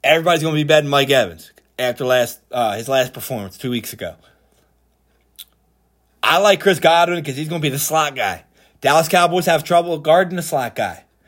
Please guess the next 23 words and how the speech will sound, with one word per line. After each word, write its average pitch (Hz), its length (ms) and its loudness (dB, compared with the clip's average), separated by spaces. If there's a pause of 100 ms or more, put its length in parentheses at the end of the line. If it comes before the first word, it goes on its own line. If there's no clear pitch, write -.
(240)
So - 120 -16
I'm 123 80 -4
gonna 160 100 2
take 156 160 -2
Chris 165 220 0
Godwin 160 540 2 (420)
plus 151 300 0
two 147 160 0
hundred. 123 420 -4 (340)
Another 165 340 2
bet 190 260 2
I 165 180 0
like, 156 420 -2 (1300)
Tony 220 340 4
Pollard, 190 640 2 (160)
twenty-five 175 680 0
plus 160 320 0
receiving 147 540 -4
yards 107 340 -2 (180)
at - 180 -12
plus 170 420 2
one 160 420 -2
eighteen. 165 680 -4